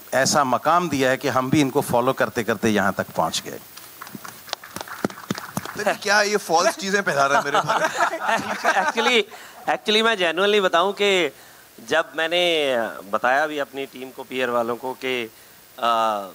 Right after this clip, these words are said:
Speaker 3: आमिर भाई आएंगे, तो उन्होंने वापस जाके मेरे मैनेजर विनोद जी को confirm किया कि आप confirm कर लीजिए, हम media को update नहीं करेंगे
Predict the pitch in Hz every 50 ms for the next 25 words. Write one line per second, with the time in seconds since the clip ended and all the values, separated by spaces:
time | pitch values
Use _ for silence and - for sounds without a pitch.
0 | - - - - - - - - - - 107 110 113 120 117 113 117 117 117 113
1 | 110 110 117 113 113 117 135 - - - - - - - - - - - - -
2 | - - 127 127 123 120 120 113 107 - - - 127 143 156 160 170 165 127 117
3 | 117 - 151 151 147 143 139 135 - 143 143 143 139 135 131 123 117 113 117 120
4 | 120 117 113 113 117 120 123 127 120 113 117 117 117 113 107 113 113 113 120 -
5 | 120 110 101 - 113 110 110 110 110 113 123 131 - - 135 123 120 120 - -
6 | - - 117 113 - 120 120 120 123 - 113 107 107 107 107 131 139 123 127 127
7 | 120 117 113 107 120 131 131 131 135 123 110 113 107 120 117 104 - 113 123 143
8 | - 120 110 110 101 123 147 175